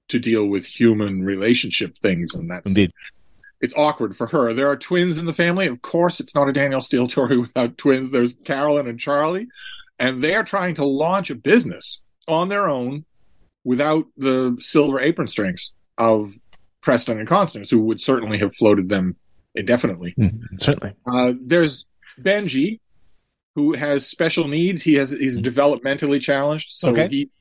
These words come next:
Speaker 1: a whole group of challenges all on his own. And then there's Annabelle,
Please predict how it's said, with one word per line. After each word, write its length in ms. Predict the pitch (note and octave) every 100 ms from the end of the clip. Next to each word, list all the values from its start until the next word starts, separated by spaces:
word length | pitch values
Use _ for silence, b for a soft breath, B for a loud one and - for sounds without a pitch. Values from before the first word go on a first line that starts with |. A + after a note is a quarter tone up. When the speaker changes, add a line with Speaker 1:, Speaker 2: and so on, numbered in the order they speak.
| _ _ _
Speaker 1:
a 60 | A2+
whole 640 | - F#3 F#3 F3+ D3 A#2+ _ _ -
group 440 | - C#3+ F3 B2+ _ -
of 360 | G#2+ G2+ G2 -
challenges 480 | B2 A2+ G2+ G2+
all 360 | - G#2+ G#2 F#2+ G#2+
on 120 | G2
his 160 | G2 C#3
own. 280 | C#3 A2+ - B B
And 200 | D#3 D#3+
then 200 | F#3 G3
there's 400 | F#3 F3 D3 D#3+ - -
Annabelle, 560 | E3 E3+ G2 D#2+ -